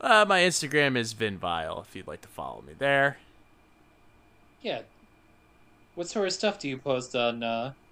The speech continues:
Speaker 2: on Instagram, Vin?
Speaker 1: Uh, Mostly just the music that I listen to during the day.
Speaker 2: Oh my God, what'd you
Speaker 1: Uh,
Speaker 2: listen to today?
Speaker 1: I listened to a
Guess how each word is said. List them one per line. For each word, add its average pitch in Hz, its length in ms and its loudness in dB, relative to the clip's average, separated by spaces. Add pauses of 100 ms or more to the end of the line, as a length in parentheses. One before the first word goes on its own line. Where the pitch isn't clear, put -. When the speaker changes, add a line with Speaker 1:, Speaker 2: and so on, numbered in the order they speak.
(100)
Speaker 2:
on 131 140 -6
Instagram, 120 600 -6
Vin? 120 280 -4 (640)
Speaker 1:
Uh, 127 380 2 (760)
Mostly 143 720 2
just 135 440 -8
the 120 100 -2
music 117 480 -4
that 107 140 -2
I 101 140 2
listen 107 360 -6
to 104 240 -8
during 101 380 -2
the 92 80 -10
day. 90 500 -6
Speaker 2:
Oh 262 60 -10
my 214 200 -2
God, 180 260 0
what'd 175 160 -2
you 208 80 -2
Speaker 1:
Uh, - 20 -4
Speaker 2:
listen 208 320 -8
to 120 180 -10
today? 107 440 -14 (1200)
Speaker 1:
I 101 160 -4
listened 120 580 -8
to 117 640 -6 (200)
a 101 440 -4